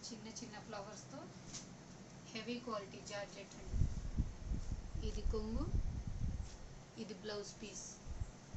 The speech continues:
చీర మొత్తం ఇలా చిన్న చిన్న ఫ్లవర్స్‌తో వస్తుందండి. హెవీ క్వాలిటీ లేజర్ క్వాలిటీతో జార్జెట్ శారీస్.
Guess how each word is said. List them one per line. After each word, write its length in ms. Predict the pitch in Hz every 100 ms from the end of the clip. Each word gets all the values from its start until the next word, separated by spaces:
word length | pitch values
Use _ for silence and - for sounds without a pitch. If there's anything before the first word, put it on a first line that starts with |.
| - - - - -
చీర 280 | - 226 220
మొత్తం 320 | 202 208 240 233
ఇలా 180 | 208 196
చిన్న 220 | 220 208
చిన్న 200 | 208 208 214
ఫ్లవర్స్‌తో 520 | 220 190 202 - 214
వస్తుందండి. 540 | 185 208 190 - 196
హెవీ 240 | 208 202 220
క్వాలిటీ 420 | 226 208 196 240
లేజర్ 400 | 247 202 196 220
క్వాలిటీతో 560 | - 208 185 - - 247 339 - - - - - -
జార్జెట్ 500 | 208 196 180 254 -
శారీస్. 480 | 247 208 185 180